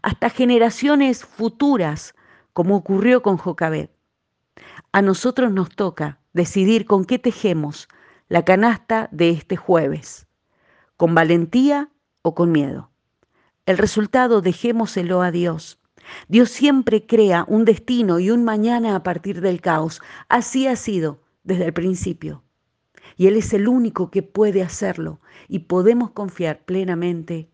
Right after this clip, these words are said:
en eso. El Salmo noventa y uno dice, "Los que viven al amparo del Altísimo encontrarán descanso a la sombra del Todopoderoso". Declaro lo siguiente acerca del Señor.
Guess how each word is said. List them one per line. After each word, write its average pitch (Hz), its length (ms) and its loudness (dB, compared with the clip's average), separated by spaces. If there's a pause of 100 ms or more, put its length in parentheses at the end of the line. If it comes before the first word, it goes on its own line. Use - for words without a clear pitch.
(120)
en 170 140 0
eso. - 400 -10 (760)
El 185 160 0
Salmo 240 360 2
noventa 175 380 0
y 185 100 -2
uno 185 180 0
dice, 175 460 -4
"Los 175 160 -2
que 190 140 -2
viven 202 500 0
al 180 160 0
amparo 208 460 0
del 196 180 -2
Altísimo 170 720 -4 (440)
encontrarán 190 720 2
descanso 190 640 -4
a 160 40 -2
la 165 140 -4
sombra 226 640 -2 (340)
del 170 260 2
Todopoderoso". 160 960 0 (680)
Declaro 226 560 4
lo 226 120 2
siguiente 214 640 -2
acerca 185 420 -6
del 170 160 -6
Señor. 156 480 -4